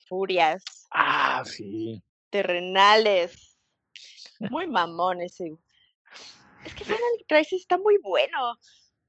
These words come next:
Speaker 1: Sale esta mujer, la Mujer Maravilla, y las otras cuatro eran gigantas, si mal no me acuerdo.
Speaker 2: Ujú. Esta,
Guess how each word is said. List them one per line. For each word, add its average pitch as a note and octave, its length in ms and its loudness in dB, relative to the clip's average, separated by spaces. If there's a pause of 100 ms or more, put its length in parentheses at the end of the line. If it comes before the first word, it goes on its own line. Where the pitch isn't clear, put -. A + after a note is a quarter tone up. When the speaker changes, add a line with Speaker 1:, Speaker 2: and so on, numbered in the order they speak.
(100)
Speaker 1:
Sale D#4+ 580 0
esta E4 360 -6
mujer, D#4 340 -12
la B3 140 -6
Mujer B3+ 260 -16
Maravilla, E4 720 -4
y D#4+ 60 -10
las A3 320 -4
otras C#4 460 -8
cuatro C#4 680 -4
eran C4 280 -6
gigantas, D4 920 -4
si D4 180 -6
mal D4 220 -8
no E4 120 -16
me E4 100 -6
acuerdo. F4 560 -2 (380)
Speaker 2:
Ujú. D3 1000 -12
Esta, A#2 880 -2